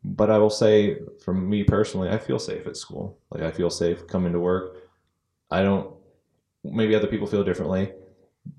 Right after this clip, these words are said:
but I don't think any of us wanna walk around a s-, state of constant fear, like, a paranoia, being worried about this. And for me personally, like, what we've done here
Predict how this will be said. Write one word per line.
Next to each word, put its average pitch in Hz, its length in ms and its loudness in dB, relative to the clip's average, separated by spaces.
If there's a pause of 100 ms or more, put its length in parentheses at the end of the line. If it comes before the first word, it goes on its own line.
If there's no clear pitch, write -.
but 98 120 4
I 98 60 4
don't 104 200 2
think 104 160 2
any 95 120 2
of 90 80 -2
us 90 140 -2
wanna 92 160 2
walk 87 240 0
around 90 200 0
a 87 40 -2
s-, - 220 -10 (160)
state 90 340 -4
of 78 100 -10
constant 78 480 -8
fear, 80 420 -6 (100)
like, - 120 -14 (120)
a - 60 -14
paranoia, 80 840 -6 (140)
being 80 180 -4
worried 85 180 0
about 82 180 -2
this. 87 200 -4
And 85 260 -8 (300)
for - 60 -4
me 98 120 4
personally, 90 500 2
like, 80 80 -8
what 92 140 0
we've 90 200 -4
done 95 180 2
here 104 500 2